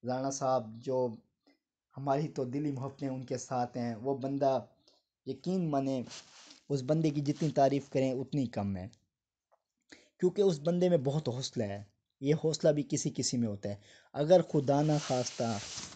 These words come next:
यहाँ कराची किंग हार जाता तो उनके चेहरे देखने थे आप। रात आपने शायद देखा होगा, ये लाहौर कलंदर और कराची किंग्स का मैच नहीं था, ये Jio News वर्सेस एआरवाई न्यूज़ का मैच था। अब यकीन माने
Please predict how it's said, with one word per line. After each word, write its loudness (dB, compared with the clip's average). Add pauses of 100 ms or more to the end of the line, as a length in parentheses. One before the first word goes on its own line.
(180)
यहाँ 4 (100)
कराची 4
किंग -2
हार 0
जाता -2 (440)
तो -6 (140)
उनके 2
चेहरे 2
देखने 0 (100)
थे -4
आप। -6 (800)
रात 2 (360)
आपने 2
शायद 2
देखा 2
होगा, 4 (320)
ये 6
लाहौर 6
कलंदर 6
और 10
कराची 4
किंग्स 2
का 6
मैच 4
नहीं 4
था, -4
ये 2
Jio 4
News 4
वर्सेस 0 (180)
एआरवाई 8
न्यूज़ 2
का -2
मैच -2
था। -6 (960)
अब -6
यकीन 2
माने 4